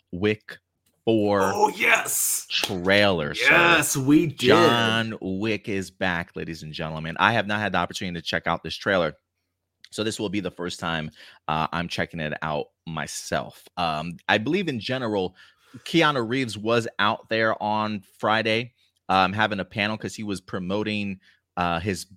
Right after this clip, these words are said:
Speaker 1: comic book, uh, Berserker, the Immortal Saga, I believe. They actually had a entire panel, uh, in regards to it. Um,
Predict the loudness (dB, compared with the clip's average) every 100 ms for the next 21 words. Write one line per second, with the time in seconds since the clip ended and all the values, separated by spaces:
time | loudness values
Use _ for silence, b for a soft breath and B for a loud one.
0 | _ _ -4 -2 -2 -4 -4 -4 -6 -14
1 | -2 2 4 2 0 -4 -2 -4 -4 -8
2 | -8 -2 0 0 -2 -4 -4 -6 -4 -2
3 | -2 -4 -6 -6 -6 -4 -2 -2 -2 -2
4 | -4 -6 -4 0 0 -2 -6 b -8 -2
5 | 0 0 0 -2 -2 0 -2 -6 b b
6 | b 2 4 4 0 -2 -6 -6 -4 -4
7 | -4 -8 -4 -4 -6 -6 -4 -2 -4 -6
8 | -10